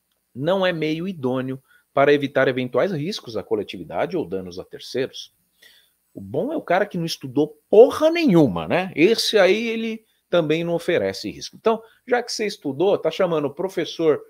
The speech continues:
de ética que eu tive, de filosofia, de expressão verbal, tá chamando todo mundo aqui de incompetente.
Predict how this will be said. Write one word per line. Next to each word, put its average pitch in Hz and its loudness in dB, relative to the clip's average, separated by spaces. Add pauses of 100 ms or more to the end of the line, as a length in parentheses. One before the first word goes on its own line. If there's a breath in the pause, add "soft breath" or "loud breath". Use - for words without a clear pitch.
(280 loud breath)
de 131 0
ética 127 0
que - -8
eu 101 -4
tive, 117 -10
de 123 -12
filosofia, 131 -2 (340)
de 127 -4
expressão 147 -2
verbal, 117 2
tá - -6
chamando 196 -4
todo 247 -6
mundo 214 0
aqui 196 -6
de 196 -6
incompetente. 185 -4